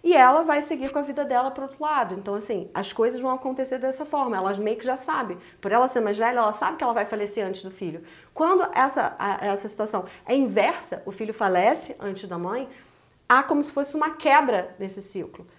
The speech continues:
Então, esse ciclo não consegue se fechar por completo. A pessoa pode saber conviver com a perda de uma forma melhor.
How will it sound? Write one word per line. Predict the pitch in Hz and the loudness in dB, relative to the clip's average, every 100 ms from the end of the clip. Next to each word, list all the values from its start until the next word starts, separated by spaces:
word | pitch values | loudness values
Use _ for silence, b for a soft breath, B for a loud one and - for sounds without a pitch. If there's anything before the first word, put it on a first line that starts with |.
| b b | b b
Então, | 220 233 262 | -4 0 0
esse | 262 | 0
ciclo | 254 285 294 | -8 -8 -6
não | 294 | -6
consegue | 294 320 - - 320 294 | -4 -6 -4 -4 -4 -8
se | - | -12
fechar | 208 196 | -10 -10
por | 180 170 | -12 -14
completo. | - - 175 - - B B | -14 -10 -10 -10 -16 B B
A | - | -6
pessoa | 175 214 262 | -4 -4 -4
pode | - 240 - | 0 0 0
saber | 240 220 277 - | -4 -2 -4 -2
conviver | 311 403 359 294 220 233 226 | 4 4 4 2 4 4 4
com | - | -4
a | 196 | -4
perda | 196 208 202 180 170 B B B - | 0 0 0 -4 -8 B B B -8
de | |
uma | 214 208 | -6 -4
forma | 202 208 | -4 -4
melhor. | 196 180 165 202 | -4 -2 0 0